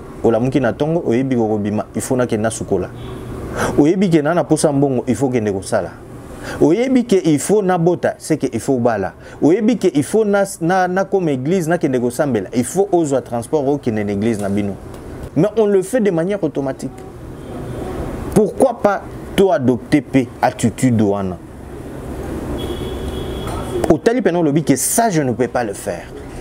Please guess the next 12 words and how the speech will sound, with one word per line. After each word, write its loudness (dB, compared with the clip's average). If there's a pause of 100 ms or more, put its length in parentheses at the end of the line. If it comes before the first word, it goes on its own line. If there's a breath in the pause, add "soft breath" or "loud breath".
(1800 loud breath)
Ça 2
je 4
peux 2
faire 2 (240)
parce 2
que 2
ça 4
va 4
être -2
profitable. -2
Vous 2
savez, 2